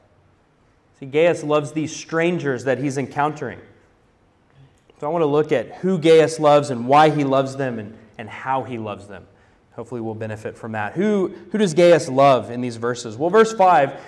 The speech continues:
these are strangers. But they are strangers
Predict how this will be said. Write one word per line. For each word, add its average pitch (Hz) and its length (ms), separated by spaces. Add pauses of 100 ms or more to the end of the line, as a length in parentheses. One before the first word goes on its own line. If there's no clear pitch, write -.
(160)
these 185 180
are 185 100
strangers. 175 920 (920)
But 143 140
they 175 100
are 165 80
strangers 160 1080